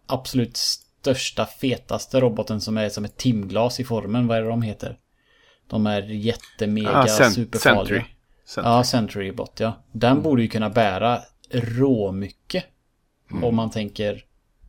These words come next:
Speaker 1: i, mot en annan robot. Eller, fast det, ja, jag har inte utforskat det, men...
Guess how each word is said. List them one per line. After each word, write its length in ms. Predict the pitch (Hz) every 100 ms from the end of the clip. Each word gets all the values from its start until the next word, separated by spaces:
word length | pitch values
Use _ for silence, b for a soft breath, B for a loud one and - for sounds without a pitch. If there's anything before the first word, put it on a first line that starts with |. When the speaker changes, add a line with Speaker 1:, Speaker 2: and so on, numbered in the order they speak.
| -
Speaker 1:
i, 200 | - 110 - _ - - - - 117
mot 420 | 120 113 113 113 120
en 180 | 110 110
annan 300 | 110 104 135
robot. 340 | 139 98 95 -
Eller, 360 | 117 107 104 B B B B B B _
fast 180 | 123 -
det, 200 | 131 -
ja, 320 | - 113 113 -
jag 120 | 123
har 60 | 127
inte 120 | 127
utforskat 360 | 123 113 - 131
det, 140 | 117
men... 260 | 107 107